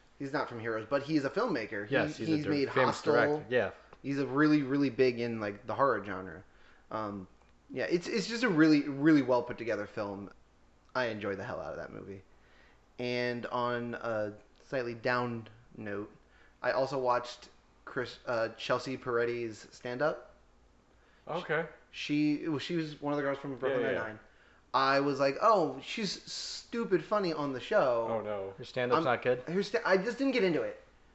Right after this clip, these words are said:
Speaker 1: I
Speaker 3: Wasn't for
Speaker 1: couldn't
Speaker 3: you?
Speaker 1: Yeah, I, it was not that it wasn't funny. I think that the jokes were funny. I think that, like, it's one of those things that making a stand-up special that you're putting on, like, Netflix or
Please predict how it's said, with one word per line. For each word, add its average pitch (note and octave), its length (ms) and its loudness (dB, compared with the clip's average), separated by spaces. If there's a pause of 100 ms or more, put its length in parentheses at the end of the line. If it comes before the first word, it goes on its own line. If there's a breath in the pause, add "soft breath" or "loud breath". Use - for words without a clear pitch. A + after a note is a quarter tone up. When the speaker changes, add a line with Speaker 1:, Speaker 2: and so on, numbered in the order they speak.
(220)
Speaker 1:
I D3 100 2
Speaker 3:
Wasn't A#2+ 180 2
for A3+ 80 2
Speaker 1:
couldn't A2+ 140 2
Speaker 3:
you? A#2 140 -2 (380)
Speaker 1:
Yeah, D3+ 360 4
I, D3+ 180 2 (420)
it F3 60 0
was E3+ 180 0
not G3+ 160 4
that A#3+ 100 6
it - 60 2
wasn't E3 300 2
funny. F#3+ 500 -2 (200)
I C#3+ 40 -6
think F#3+ 200 -4
that - 80 -20
the D#3 80 -16
jokes C#3 300 -2
were D#3+ 100 -4
funny. E3+ 300 -4
I C#3+ 40 -2
think C#3+ 300 -6
that, B2 140 -12
like, A#2+ 200 -4
it's A2 100 -10
one A#2+ 120 -6
of A#2 60 -2
those A2+ 140 -6
things A#2 240 -10
that A2 140 -6 (880 soft breath)
making G#3 320 2
a F#3+ 40 2
stand-up C#3 360 -2
special D3 260 -2
that C#3 100 0
you're A2 100 -4
putting C3 180 -2
on, A#2+ 80 -2
like, G#2+ 200 -6
Netflix A2+ 640 -6
or G#2+ 720 -2